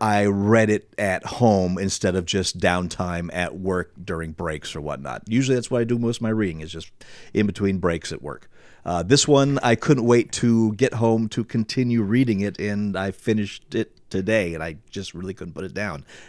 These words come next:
Rare, very rare these days I find a book that captures that much.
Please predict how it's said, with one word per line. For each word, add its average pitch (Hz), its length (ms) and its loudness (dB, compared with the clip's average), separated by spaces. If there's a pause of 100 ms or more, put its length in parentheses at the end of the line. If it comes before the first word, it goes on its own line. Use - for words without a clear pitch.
(180)
Rare, 107 680 6
very 123 380 6
rare 98 220 4
these 82 180 -6
days 82 220 -6
I 87 60 -6
find 85 200 -4
a 80 40 -6
book 82 260 -8
that 82 160 -10 (260)
captures 85 460 -10
that 80 180 -10
much. - 320 -12